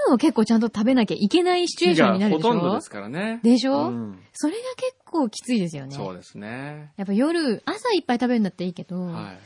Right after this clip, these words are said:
Speaker 1: 夜に食べなきゃっていうのは結構辛いです。
Speaker 2: 辛いですね。
Speaker 1: あ、わかった。
Speaker 2: うん。
Speaker 1: じゃあもう朝まで寝ない。
Speaker 2: <laughs> 朝まで寝ない。
Speaker 1: 運動する。
Speaker 2: はあ。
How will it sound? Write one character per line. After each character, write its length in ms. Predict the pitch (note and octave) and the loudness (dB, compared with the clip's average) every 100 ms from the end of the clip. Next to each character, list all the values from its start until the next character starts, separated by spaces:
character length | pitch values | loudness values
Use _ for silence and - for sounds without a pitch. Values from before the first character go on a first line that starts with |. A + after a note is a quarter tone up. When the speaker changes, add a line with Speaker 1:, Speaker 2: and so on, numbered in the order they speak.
| _ _ _ _ _ _ - | _ _ _ _ _ _ -6
Speaker 1:
夜 260 | C4+ D4+ | -2 0
に 260 | D4 B3+ A3 | 2 2 0
食 80 | G#3+ | -4
べ 60 | A3+ | -2
な 100 | G#3+ | -4
き 80 | F#3+ | -4
ゃ 40 | |
っ 60 | G#3 _ | -10 _
て 80 | - | -12
い 40 | G3+ | -12
う 20 | |
の 80 | - | -12
は 80 | A3 | -12
結 200 | A3 G3+ | -12 -12
構 80 | F3 | -14
辛 320 | F#3 F3 E3 | -14 -12 -14
い 40 | |
で 60 | F#3+ | -16
す。 60 | - | -16
Speaker 2:
辛 140 | - | -16
い 40 | |
で 80 | - | -18
す 80 | G#2 | -16
ね。 380 | G#2 C3 C#3 D3 | -12 -12 -12 -8
Speaker 1:
あ、 60 | F3+ | -8
わ 100 | F#3 | -2
か 80 | D#4 | -2
っ 80 | - | -2
た。 140 | - _ | -14 _
Speaker 2:
う 60 | A2+ | -14
ん。 200 | G#2 F2 | -12 -4
Speaker 1:
じ 140 | G3+ A3+ | 0 4
ゃ 20 | |
あ 40 | |
も 180 | G#3 A3 | 4 4
う 20 | |
朝 200 | C4 - | 0 0
ま 100 | D4+ | 0
で 100 | D#3+ | 0
寝 140 | F3+ G#3 | 2 4
な 160 | G#3 | 6
い。 140 | G3 - _ _ - - | 2 -4 _ _ -20 -14
Speaker 2:
<laughs> 400 | - C#4+ - - | 0 2 2 0
朝 260 | - D#4+ G#3+ | 2 4 6
ま 160 | D#3+ | 4
で 140 | B2+ A#2 | 2 -2
寝 160 | B2 | 0
な 220 | C3+ C3+ | 0 0
い。 40 | A#2+ A4 - | -2 -6 -6
Speaker 1:
運 220 | D4 F#4+ | 2 4
動 160 | F4+ F4 | 6 4
す 140 | D#4+ | 2
る。 240 | D4 C#4+ - _ _ - | 2 0 -4 _ _ -16
Speaker 2:
は 520 | G#2 G2 G#2+ - | -14 -14 -16 -18
あ。 40 | - | -20